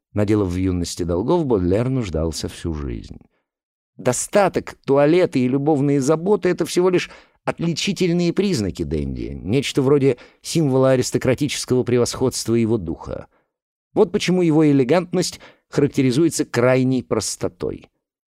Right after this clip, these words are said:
Бодлер заботился о своем наряде, но одевался всегда более или менее одинаково. Денди — это непримиримые индивидуалисты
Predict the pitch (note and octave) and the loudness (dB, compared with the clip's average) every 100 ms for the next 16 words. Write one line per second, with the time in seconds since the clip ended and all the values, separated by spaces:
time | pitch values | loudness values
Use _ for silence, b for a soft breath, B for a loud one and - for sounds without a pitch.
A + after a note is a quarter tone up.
0 | - F#2 G2 D3+ F#3 D3+ E3 E3 A#2 F#2+ | -10 -4 0 2 2 2 2 2 2 0
1 | - G2 - G#2+ A2+ A2+ C#3 F#3+ E3+ D3 | 0 0 0 0 2 2 2 4 2 2
2 | C3+ C3 C#3+ F3+ - E3 C#3 C#3 D3+ C#3+ | 2 2 2 2 0 -4 -4 0 2 2
3 | C#3+ C#3 B2+ G2+ G#2 A#2 B2 A#2+ B2+ F2+ | 2 2 2 0 -2 -2 -2 -2 -2 -2
4 | - - G1+ G1+ G1+ _ _ _ _ _ | -6 -8 -12 -10 -14 _ _ _ _ _
5 | _ - F#2 G#3 G#3 F#3 G3 F#3 - D3+ | _ -8 0 2 4 2 2 2 0 0
6 | E3 D3 - C#3 C3+ B2+ F3 F#3 F3+ E3 | 2 2 2 2 2 2 0 2 2 0
7 | - C3+ B2 B2 A#2+ A2+ G#2 G2+ D3 C3 | 0 -2 0 0 2 4 4 4 2 -2
8 | - D3+ C3+ | -2 0 2